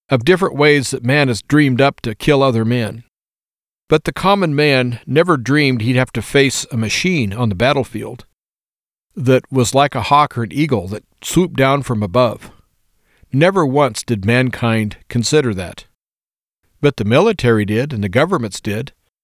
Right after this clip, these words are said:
When the governments and their militaries saw their first airplane, their first thought was, "How can we get this to be an advantage over an enemy?" Most people just aren't wired to think that way.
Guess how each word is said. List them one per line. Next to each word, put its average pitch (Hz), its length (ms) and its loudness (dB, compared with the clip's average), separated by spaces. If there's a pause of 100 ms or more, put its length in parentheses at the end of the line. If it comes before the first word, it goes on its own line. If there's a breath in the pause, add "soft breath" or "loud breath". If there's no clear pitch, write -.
(100)
When 143 220 2
the 135 80 2
governments 143 560 0
and 127 180 0
their 123 100 2
militaries 131 640 2
saw 131 260 0
their 120 140 0
first 127 340 -2
airplane, 143 520 -2 (420)
their 147 180 4
first 160 420 0
thought 160 260 2
was, 101 320 -10
"How 143 160 0
can 139 180 -4
we 139 140 0
get 131 240 0
this 143 240 0
to 113 100 -8
be 123 160 0
an 123 80 2
advantage 117 480 -2
over 123 160 0
an 123 100 0
enemy?" 113 380 -4 (640)
Most 170 260 2
people 143 240 -2
just 123 240 -2
aren't 113 180 2
wired 113 460 0
to 117 100 0
think 135 220 -2
that - 220 -6
way. - 260 -12